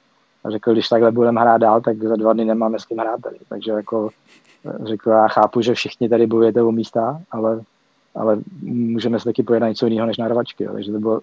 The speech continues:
to bylo neskutečné, protože Petr Petrin se tomu smál. To bylo, to bylo normálně, já jsem tam seděl a říkám: „Co jsem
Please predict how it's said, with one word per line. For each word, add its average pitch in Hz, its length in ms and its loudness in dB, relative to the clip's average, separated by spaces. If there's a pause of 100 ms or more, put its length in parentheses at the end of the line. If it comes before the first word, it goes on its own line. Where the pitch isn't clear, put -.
(140)
to 107 60 -8
bylo 117 240 -2
neskutečné, 110 560 -4
protože 107 260 -10
Petr - 260 -12
Petrin 107 340 -12
se 107 160 -10
tomu 107 220 -14
smál. 98 360 -4
To - 140 -20
bylo, 107 120 -8 (680)
to 104 80 -12
bylo 110 240 0
normálně, 110 320 0
já 107 80 0
jsem - 60 -10
tam 117 140 -2
seděl 110 240 0
a - 20 0
říkám: 107 240 -6
„Co - 120 -14
jsem 101 220 -10